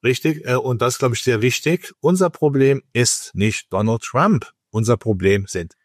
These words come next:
wir. Das ist das Problem. Also jetzt zu sagen, der da macht solche schlimmen Sachen. Wir, ja, es hören immer zwei zum Tango tanzen, ja. Äh, wenn einer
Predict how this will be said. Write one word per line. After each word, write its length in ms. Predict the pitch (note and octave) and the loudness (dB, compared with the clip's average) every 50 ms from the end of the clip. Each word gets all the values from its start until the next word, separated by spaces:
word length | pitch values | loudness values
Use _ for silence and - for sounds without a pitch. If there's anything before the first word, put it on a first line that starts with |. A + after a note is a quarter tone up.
| _ _ _ _ | _ _ _ _
wir. 320 | _ A2 B2 B2+ G2+ E2 D#2 _ _ _ _ _ _ _ _ | _ 0 2 2 2 0 -4 _ _ _ _ _ _ _ _
Das 240 | G#2+ B2 C#3 - - | -4 -2 -2 -2 -2
ist 200 | G#2+ - - - | -4 -4 -6 -8
das 200 | E2 - - _ | -10 -10 -12 _
Problem. 320 | _ F#2+ E2 D#2+ E2+ E2+ - - | _ -12 -10 -10 -14 -16 -8 -4
Also 160 | A2 A2 A#2+ | 0 2 2
jetzt 100 | A#2+ - | 4 4
zu 80 | - | 2
sagen, 280 | G#2+ A2 A2+ A2 G#2 G2 - - - - - _ _ | 0 2 2 0 0 -2 -8 -16 -20 -20 -20 _ _
der 220 | - G#2 A2 A2+ A2+ | 0 2 2 2 2
da 160 | A#2 A2+ G#2+ | 2 2 2
macht 260 | G#2+ A2 G#2+ - - | 2 0 -2 -4 -2
solche 500 | - A#2+ A2+ A2 G2+ - A#2+ A2+ A2 G2 - - - - _ | 0 2 2 2 2 2 2 2 2 0 -4 -12 -20 -20 _
schlimmen 360 | - - C3 B2+ A#2+ A2 G2+ | -4 0 2 4 4 4 2
Sachen. 340 | F#2+ A2 A2 G#2+ - A#2+ A2 - _ _ _ _ _ _ _ | 2 0 -2 0 -2 -4 -4 -4 _ _ _ _ _ _ _
Wir, 460 | - G#2 C3+ D#3+ E3+ C#3 A2 F2+ F#2+ - _ _ - - - _ _ | -2 0 2 4 4 4 2 0 -4 -8 _ _ -20 -20 -20 _ _
ja, 260 | - G#2 A#2 B2+ A#2+ | -2 0 0 0 0
es 140 | A2 - - | -2 -2 -2
hören 100 | C#3 C3+ | 0 2
immer 160 | C3 B2 A#2+ | 2 0 0
zwei 300 | - - - B2 B2+ C#3 | 0 0 0 2 0 0
zum 240 | - - C3+ A2 G2 | 0 -2 -2 -2 -2
Tango 320 | - A#2 G#2+ G#2+ G2+ G2+ | -2 -2 0 0 0 -2
tanzen, 480 | F#2+ - A2 F#2 F#2+ G2 - - G2 G2 | -2 -2 -2 -2 -2 -2 -4 -4 -2 0
ja. 300 | G2 G2 G#2 A#2+ B2+ B2+ | 0 2 2 2 0 0
Äh, 500 | - - A2+ A2 G#2+ G#2 G2+ G2 F#2+ F#2+ | 0 0 2 2 2 2 0 -2 -2 -2
wenn 220 | A2 A2+ A#2 A2 - | 0 0 0 -2 -4
einer 500 | - A2 A2+ A#2 A2+ A2 G#2+ G#2 G2 G2 | -2 -2 0 2 4 2 2 0 -2 -6